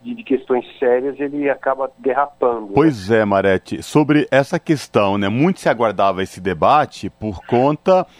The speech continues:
Speaker 2: da, como você bem lembrou no início da nossa conversa, da economia argentina não tá passando por um bom momento, hiperinflação aí, e o Sérgio Massa é o gov-, é o candidato governista, que talvez o Milei fosse pra cima, mas o que foi visto, que a gente vem lendo,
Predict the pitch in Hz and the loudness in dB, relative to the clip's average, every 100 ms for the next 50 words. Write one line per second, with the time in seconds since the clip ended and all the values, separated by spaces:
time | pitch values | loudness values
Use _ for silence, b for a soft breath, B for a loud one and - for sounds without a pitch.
0 | B B B - 101 127 98 135 135 123 | B B B -4 2 2 0 0 0 0
1 | 139 107 131 120 110 117 107 110 98 101 | 0 0 0 2 2 2 2 0 0 -2
2 | 101 101 104 85 113 135 - 98 113 - | -4 -4 -4 0 2 2 0 0 0 0
3 | 110 104 107 98 104 90 - 117 117 110 | -4 0 0 0 -4 -8 -6 -2 0 0
4 | 104 92 B B B 95 110 110 113 - | 0 -2 B B B -2 0 2 -2 0
5 | 104 123 113 101 104 98 87 82 82 113 | -2 -2 -4 -2 -2 -2 -2 -2 0 0
6 | 113 - - 104 98 - 87 - - 120 | 0 -2 -4 -2 -4 -2 -4 -4 0 2
7 | 120 110 101 131 120 B B B 110 123 | 2 2 2 2 0 B B B 0 2
8 | 127 113 113 131 - 120 113 87 110 113 | 2 2 2 2 0 0 0 0 2 2
9 | 107 - 107 120 123 120 135 147 131 113 | 2 0 2 2 0 -2 0 2 2 2
10 | - - - 180 123 151 170 185 175 139 | -2 -10 0 0 4 2 2 0 2 4
11 | 151 - B B 170 151 180 180 - 151 | 2 0 B B -2 0 2 2 2 2
12 | 143 151 156 175 - 196 175 117 190 - | 2 0 -2 -8 0 2 2 2 -2 -2
13 | - - 120 117 120 131 127 110 151 147 | -6 0 0 0 -4 -2 0 2 0 0